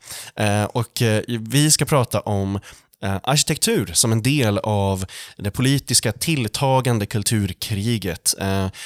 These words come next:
och, eh, egentligen allt som hör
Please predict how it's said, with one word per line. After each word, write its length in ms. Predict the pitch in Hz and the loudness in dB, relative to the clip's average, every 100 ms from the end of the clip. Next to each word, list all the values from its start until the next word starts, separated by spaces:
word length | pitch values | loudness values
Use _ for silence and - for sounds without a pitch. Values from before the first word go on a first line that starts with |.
| - - _ - | -16 -20 _ -6
och, 360 | 120 113 - - - | -2 -2 -6 -12 -4
eh, 300 | 107 101 98 - | -2 0 -2 -4
egentligen 560 | 110 - 143 123 107 - | -6 0 0 2 -2 -2
allt 220 | 110 98 | -2 0
som 180 | 101 92 | -2 -2
hör 320 | 101 92 92 | -4 -4 -6